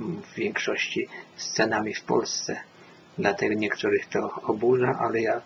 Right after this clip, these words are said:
niektórzy chcą obejrzeć po prostu, jakie tu są ceny w Kanadzie, ile my tu płacimy. Także, e, widzicie tam z przodu, tylko na góry. Te góry są, e, bardzo blisko, w obrębie miasta.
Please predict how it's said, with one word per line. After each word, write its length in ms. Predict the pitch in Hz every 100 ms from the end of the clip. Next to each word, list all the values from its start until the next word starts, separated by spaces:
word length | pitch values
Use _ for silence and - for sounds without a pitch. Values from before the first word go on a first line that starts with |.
| - - - - - 180
niektórzy 640 | 170 131 127 127 113 123
chcą 400 | - - 104 - -
obejrzeć 800 | 117 104 95 92 101 98 - - -
po 40 |
prostu, 360 | 104 101 - - - - - - -
jakie 360 | 107 101 - 101
tu 180 | 123
są 220 | 120 101 95 -
ceny 320 | - 117 104
w 80 | -
Kanadzie, 440 | 110 107 107 123
ile 340 | 98 120 113 110
my 140 | 104
tu 140 | -
płacimy. 500 | - 147 - - - - - - - - - - - - - -
Także, 400 | 104 107 - 113
e, 400 | 107 85 104 95
widzicie 460 | 110 110 120 - 110
tam 200 | 98 107
z 120 | -
przodu, 420 | - 123 117 117 - - -
tylko 300 | 110 107 208
na 180 | 101 95
góry. 440 | 107 143 151 151 - - - - - - - -
Te 120 | 127
góry 260 | 107 104 101
są, 160 | 104
e, 340 | - - 110 101
bardzo 340 | 107 104 104
blisko, 600 | 98 107 - - 113 104
w 40 | 107
obrębie 440 | 104 107 101 98
miasta. 480 | 101 107 - 123